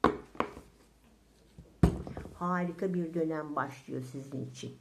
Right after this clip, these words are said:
Tamam mı sevgili Başaklar? Hepinizi öpüyorum.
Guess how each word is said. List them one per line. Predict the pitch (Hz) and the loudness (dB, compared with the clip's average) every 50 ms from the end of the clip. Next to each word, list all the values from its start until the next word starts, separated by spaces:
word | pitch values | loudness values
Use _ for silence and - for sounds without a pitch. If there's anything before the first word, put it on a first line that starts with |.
| - - - - - - - - - - _ | -20 -20 -20 -20 -20 -20 -20 -20 -20 -20 _
Tamam | - 170 165 208 247 247 240 202 | -4 -2 0 2 2 2 2 0
mı | 175 | -2
sevgili | 160 - - 165 156 156 170 160 160 - | -2 0 0 0 0 0 0 0 0 0
Başaklar? | 143 143 143 - - 139 127 - - - 117 123 - - - - - - - - | -2 -2 -2 -4 -6 -6 -6 -6 -8 -8 -8 -8 -10 -14 -20 -20 -20 -20 -6 -2
Hepinizi | - 214 214 - 202 196 170 160 165 - | -2 0 0 0 -2 -2 0 0 -2 -2
öpüyorum. | 175 165 170 - - 196 196 180 165 160 156 180 - | -2 -4 -6 -4 -2 0 2 2 2 2 -2 -4 -6